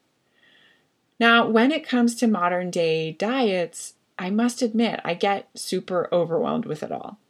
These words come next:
I recently did my first exploration into a stint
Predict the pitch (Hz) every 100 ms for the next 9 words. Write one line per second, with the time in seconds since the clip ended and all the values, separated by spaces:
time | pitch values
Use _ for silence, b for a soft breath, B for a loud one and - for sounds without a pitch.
0 | _ _ _ 180 214 233 262 247 220 202
1 | 180 - - 196 214 214 - - 185 -
2 | 185 165 170 175 170 - 170 175 - 185
3 | 190 - 175 165